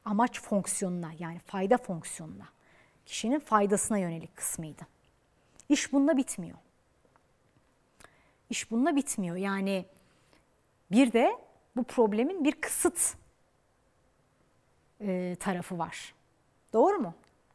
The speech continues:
O da bütçe kısıtıyla ifade ettiğim değer olacak. Neden böyle ifade ediyorum?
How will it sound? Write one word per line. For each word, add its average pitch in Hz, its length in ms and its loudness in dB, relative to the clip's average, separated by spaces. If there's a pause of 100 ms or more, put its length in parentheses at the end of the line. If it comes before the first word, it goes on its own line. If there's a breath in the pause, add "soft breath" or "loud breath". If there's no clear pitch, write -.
(600)
O 247 120 -2
da 320 120 2
bütçe 285 260 -2
kısıtıyla - 460 -12
ifade 190 360 -18
ettiğim - 340 -20 (300)
değer 175 200 -20 (100)
olacak. - 260 -20 (520 soft breath)
Neden 381 340 0
böyle 240 240 2
ifade 165 420 -10
ediyorum? 165 300 -14